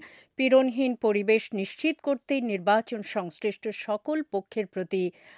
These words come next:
আহ্বান জানিয়েছেন। বৃহস্পতিবার জাতিসংঘের মহাসচিবের পক্ষ থেকে তার মুখপাত্র স্টেফেন ডুজারিকের দেওয়া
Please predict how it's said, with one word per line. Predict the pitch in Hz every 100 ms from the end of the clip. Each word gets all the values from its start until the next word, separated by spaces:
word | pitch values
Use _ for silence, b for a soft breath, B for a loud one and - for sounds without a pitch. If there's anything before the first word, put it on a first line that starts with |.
| b
আহ্বান | 226 220 185 196 185
জানিয়েছেন। | 180 160 165 160 - 185 143 135 -
বৃহস্পতিবার | 156 175 160 - - 139 165 247 311 B B B
জাতিসংঘের | 202 240 226 302 302 269 277
মহাসচিবের | 240 196 247 - 247 233 214 196
পক্ষ | 185 190 -
থেকে | 190 202 - 196
তার | 190 170 160
মুখপাত্র | 180 - 226 170 - 285
স্টেফেন | - - 196 208 196 196 B B B B B B B _ _ _ _ _ _ _ _ -
ডুজারিকের | 202 180 226 202 262 311 320 294 226
দেওয়া | 214 208 226